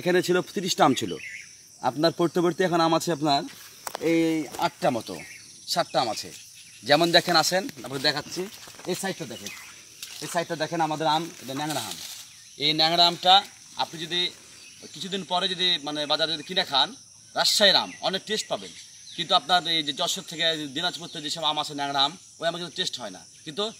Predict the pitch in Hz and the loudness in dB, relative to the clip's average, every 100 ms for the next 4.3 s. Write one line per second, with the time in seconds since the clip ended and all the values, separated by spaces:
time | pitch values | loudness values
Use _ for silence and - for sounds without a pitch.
0 | 127 170 - 180 170 175 214 - - 165 | -4 -4 -4 -8 -8 -6 -8 -10 -14 -10
1 | 160 185 170 185 - - - 139 180 - | -8 -8 -6 -6 -8 -14 -6 0 2 2
2 | 208 180 165 185 - - - 160 165 160 | 2 0 0 -4 -4 -20 -8 -6 -4 -6
3 | - 147 143 - - - 156 127 104 92 | -6 -6 -6 -10 -6 -4 -2 -2 -4 -2
4 | - - | 0 0